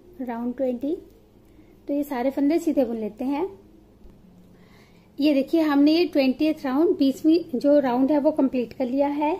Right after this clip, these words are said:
और अभी हमारे पास जो है वो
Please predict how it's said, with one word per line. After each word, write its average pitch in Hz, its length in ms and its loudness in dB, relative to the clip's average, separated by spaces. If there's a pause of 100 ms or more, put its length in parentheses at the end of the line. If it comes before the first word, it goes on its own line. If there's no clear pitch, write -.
(680)
और 302 140 0
अभी 349 280 6
हमारे 285 340 2
पास 285 400 -4
जो 330 120 2
है 320 240 0 (2250)
वो 320 400 0